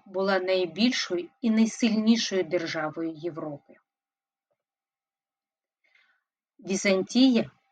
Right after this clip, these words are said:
перша християнська імперія та батьківщина християнської віри, країна церков і монастирів, берегиня культурно-мистецької спадщини античності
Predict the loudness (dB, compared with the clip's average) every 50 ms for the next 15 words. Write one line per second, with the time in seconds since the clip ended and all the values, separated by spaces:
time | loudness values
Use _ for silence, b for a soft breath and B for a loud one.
0 | _ _ _ _ 0 2 2 2 2 0 0 -2 -2 -2 -4 -6 -4 -2 0 0
1 | 0 0 -2 -4 -2 0 0 2 0 0 -2 0 2 4 4 2 0 -4 -8 -10
2 | -16 _ _ _ _ _ _ _ _ _ -4 -2 0 2 0 0 -2 -6 -10 -8
3 | -6 -4 -2 0 2 2 2 2 0 -2 -4 -6 -6 -6 -6 -4 -4 -4 -4 -4
4 | -6 -6 -2 0 2 2 2 2 0 0 -2 -2 -4 -6 -14 -20 -20 _ _ _
5 | B B B B B B B -8 -2 0 2 2 2 2 2 0 0 0 0 -2
6 | -4 -6 -8 _ _ _ _ _ _ _ _ _ _ _ -6 -2 -2 -2 -2 -4
7 | _ 2 2 2 2 0 -4 _ _ _ -16 -12 -10 -8 -8 -6 -6 -8 -8 -6
8 | -4 -4 -4 -2 -4 -8 -8 -12 -20 _ _ _ _ _ _ _ -12 -4 0 2
9 | 4 4 4 2 2 0 0 2 2 0 0 0 -4 -4 -2 0 0 0 2 2
10 | 0 -4 -4 -4 -4 -6 -6 -2 0 2 2 0 0 -2 0 0 0 0 0 -4
11 | 0 2 2 2 2 0 -2 -2 -2 -2 -2 -2 -4 -4 -4 -2 0 0 0 0
12 | 0 0 -2 -2 -4 -6 -14 -18 -18 -18